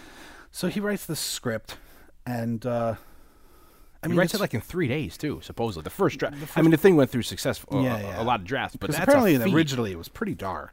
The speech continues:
Speaker 1: and it didn't have a lot of kind of, like, what we
Speaker 2: No,
Speaker 1: love
Speaker 2: no.
Speaker 1: about
Speaker 2: Yeah, and Mickey
Speaker 1: it
Speaker 2: was a
Speaker 1: now.
Speaker 2: racist, supposedly. He, uh, Rocky throws the fight at the end because he just gets so disillusioned with the whole boxing industry, which I think is kind of interesting to think about that, 'cause at the time that really says something about the,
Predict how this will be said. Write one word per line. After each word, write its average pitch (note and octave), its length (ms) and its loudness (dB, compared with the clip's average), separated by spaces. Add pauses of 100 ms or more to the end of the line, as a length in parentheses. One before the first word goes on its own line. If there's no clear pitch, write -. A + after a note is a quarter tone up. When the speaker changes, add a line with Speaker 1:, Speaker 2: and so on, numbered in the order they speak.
Speaker 1:
and E2 140 -14
it F#2 100 -14
didn't A2+ 200 -6
have E2+ 320 -12
a E2 60 -18
lot E2 260 -14
of - 240 -20
kind D#2+ 180 -14
of, - 100 -20
like, - 140 -18 (100)
what D#2+ 240 -14
we - 380 -20 (460)
Speaker 2:
No, E2+ 180 -6
Speaker 1:
love F2 340 -6
Speaker 2:
no. D2 60 -12
Speaker 1:
about D2 280 -14
Speaker 2:
Yeah, F2 360 -10 (160)
and G2+ 100 -6
Mickey G#2+ 180 -6
Speaker 1:
it F#2+ 80 -4
Speaker 2:
was F2+ 100 -8
a F2 40 -8
Speaker 1:
now. F2 100 -6
Speaker 2:
racist, F2+ 600 -6
supposedly. E2+ 720 -8
He, E2+ 180 -12 (420)
uh, A#1 520 -16 (100)
Rocky G2 280 -6
throws G2 240 -6
the E2 60 -14
fight F#2+ 300 0
at E2+ 60 -10
the F2+ 120 -6
end F#2 160 -2
because E2+ 240 -10
he E2+ 80 -12
just E2+ 200 -12
gets F2 140 -12
so F#2+ 160 -6
disillusioned F2 540 -10
with E2 120 -12
the D#2+ 80 -12
whole E2+ 260 -8
boxing F2 460 -10
industry, F2 440 -8
which F3+ 220 -4
I F3+ 100 -2
think A3 260 -2
is C3 160 -4
kind G3+ 300 -4
of A2+ 240 -6 (320)
interesting C3+ 440 -4
to G2 60 -2
think C3 200 -6
about F#2 240 -4
that, C3 260 -6
'cause F2+ 160 -12
at F2+ 80 -14
the E2+ 80 -20
time B2+ 300 -4
that F2+ 100 -6
really F2+ 180 -6
says G#2 220 -6
something E2 280 -10
about D#2+ 260 -8
the, D2 160 -10